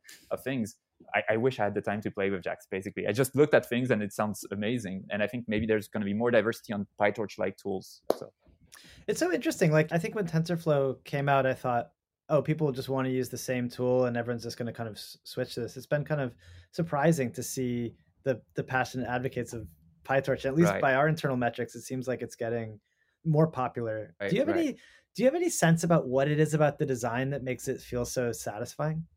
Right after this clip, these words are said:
Speaker 1: Right. So there is a really, really great paper at neurips last year, if I remember correctly. I think it's already cited fifteen hundred times, so which is huge, right? For, for a paper to be cited more than a thousand times is a big, big deal. Uh, so in less than one year, it just shows you how popular it actually is.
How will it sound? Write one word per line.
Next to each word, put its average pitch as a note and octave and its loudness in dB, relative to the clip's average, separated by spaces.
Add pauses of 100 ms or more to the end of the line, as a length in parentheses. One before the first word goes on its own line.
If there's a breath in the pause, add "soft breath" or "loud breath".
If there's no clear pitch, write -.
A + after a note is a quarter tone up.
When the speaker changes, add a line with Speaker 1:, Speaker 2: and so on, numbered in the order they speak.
(360)
Speaker 1:
Right. A2+ 2
So D3+ 2 (100)
there D#3+ 4
is B3+ -6
a E3 0
really, F3 2
really D3+ 0
great B2 -2
paper D3+ -4
at A2+ -8
neurips A#2 -6
last G2 -6
year, D3+ -4
if D3+ -10
I A2+ -4
remember G2+ -6
correctly. G#2 -6
I B2+ 2
think G3+ -4
it's - -4
already A#2+ 2
cited G#2+ -4
fifteen C3 -6
hundred A2+ -6
times, F2 -10
so F2+ -8
which F#2+ -8
is G2+ -10
huge, G#2+ -6
right? G2 -4
For, G2+ 2
for A#2 8
a A2 6
paper C#3 4
to C3 -4
be B2 -2
cited A#2 2
more A#2+ 4
than A#2+ 0
a - -4
thousand A2 2
times C3 0
is G2 -6
a G2 -2
big, G2 -4
big G2 -4
deal. G2 -2 (460 soft breath)
Uh, G2+ 0
so A2 2
in G2+ 2
less A#2+ 6
than G#2 0
one A2 2
year, G2 2
it G2 -4
just G#2 -2
shows A2+ 6
you G#2 4
how G#2+ 4
popular G2 4
it G2 4
actually G2 0
is. G2 -2